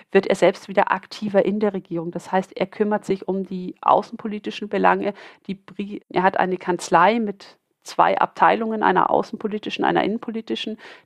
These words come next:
Die außenpolitischen Briefe, ähm, verfasst er oder entwirft er größtenteils selbst. In der Innenpolitik verlässt er sich mehr auf seinen Staatssekretär, der das übernimmt.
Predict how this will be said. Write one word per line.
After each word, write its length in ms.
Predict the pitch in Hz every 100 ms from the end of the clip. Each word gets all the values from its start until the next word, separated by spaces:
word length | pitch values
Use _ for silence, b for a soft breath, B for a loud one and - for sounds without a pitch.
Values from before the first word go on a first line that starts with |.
| -
Die 160 | -
außenpolitischen 760 | - 185 - - 202 208 - 196
Briefe, 520 | 190 208 214 208 202
ähm, 300 | - 185 190
verfasst 580 | - - 196 175 196 -
er 120 | 208
oder 100 | 202
entwirft 400 | 190 185 190 -
er 80 | -
größtenteils 640 | - 190 - 185 - 78 -
selbst. 440 | 170 226 - - b b b b _ _ _ _ _
In 120 | -
der 120 | 196 185
Innenpolitik 640 | 202 - 196 - 208 196
verlässt 340 | - 190 190
er 80 | 196
sich 160 | 180 185
mehr 180 | 185 -
auf 120 | -
seinen 460 | 180 160 170 175 - _ _ -
Staatssekretär, 840 | - 165 175 - 233 - - 190
der 180 | 202 196
das 160 | 185 190
übernimmt. 580 | 175 165 175 233 262